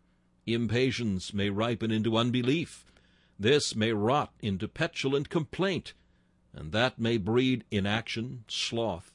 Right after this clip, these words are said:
disobedience, rebellion, and we know not how many other evils. But now to the text at once, and we will handle it as God shall help us in three ways.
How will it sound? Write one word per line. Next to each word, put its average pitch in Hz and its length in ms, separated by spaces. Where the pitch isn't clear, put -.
disobedience, 104 880
rebellion, 143 600
and 78 160
we 104 200
know 107 200
not 107 260
how 104 240
many 120 320
other 95 320
evils. 78 580
But 139 160
now 131 320
to 113 100
the 101 100
text 101 400
at 80 120
once, - 640
and 73 140
we 113 140
will 131 240
handle 113 440
it 117 100
as 82 140
God 95 340
shall 107 180
help 82 300
us 87 300
in 127 200
three 143 300
ways. - 480